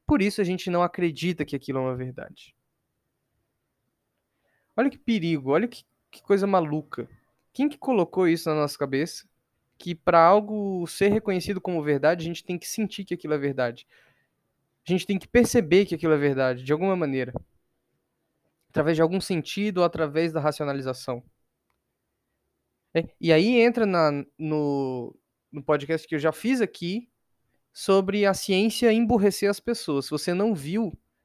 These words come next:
volta lá que ele tá aí gravado, é um dos,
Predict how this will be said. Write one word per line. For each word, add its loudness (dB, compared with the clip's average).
volta 0
lá 2
que -6
ele -2
tá 0
aí 2
gravado, 2
é 0
um -4
dos, -8